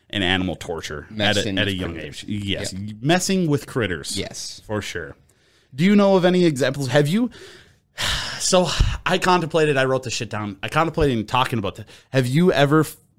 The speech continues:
Speaker 1: fucked with animals? Like, can we talk about this? Like,
Speaker 2: Yeah,
Speaker 1: at a
Speaker 2: I
Speaker 1: young
Speaker 2: could,
Speaker 1: age,
Speaker 2: I,
Speaker 1: at a young
Speaker 2: yes,
Speaker 1: age.
Speaker 2: yes,
Speaker 1: I feel
Speaker 2: um,
Speaker 1: like it's not too fucked up to say.
Speaker 2: No.
Speaker 1: Like, it happens.
Speaker 2: It's, it, all these things separately are not a huge deal. I mean, obviously,
Speaker 1: Yes.
Speaker 2: if you're, like,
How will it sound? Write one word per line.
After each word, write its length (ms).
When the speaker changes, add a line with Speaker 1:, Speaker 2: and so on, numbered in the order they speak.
Speaker 1:
fucked 260
with 140
animals? 480
Like, 180
can 100
we 80
talk 240
about 200
this? 180
Like, 180
Speaker 2:
Yeah, 120
Speaker 1:
at 60
a 40
Speaker 2:
I 40
Speaker 1:
young 220
Speaker 2:
could, 120
Speaker 1:
age, 140
Speaker 2:
I, 60
Speaker 1:
at 60
a 20
young 120
Speaker 2:
yes, 220
Speaker 1:
age. 40
Speaker 2:
yes, 380
Speaker 1:
I 320
feel 140
Speaker 2:
um, 40
Speaker 1:
like 80
it's 120
not 200
too 160
fucked 360
up 280
to 140
say. 280
Speaker 2:
No. 200
Speaker 1:
Like, 260
it 140
happens. 280
Speaker 2:
It's, 80
it, 200
all 200
these 320
things 480
separately 720
are 100
not 340
a 60
huge 440
deal. 160
I 40
mean, 140
obviously, 380
Speaker 1:
Yes. 120
Speaker 2:
if 100
you're, 140
like, 320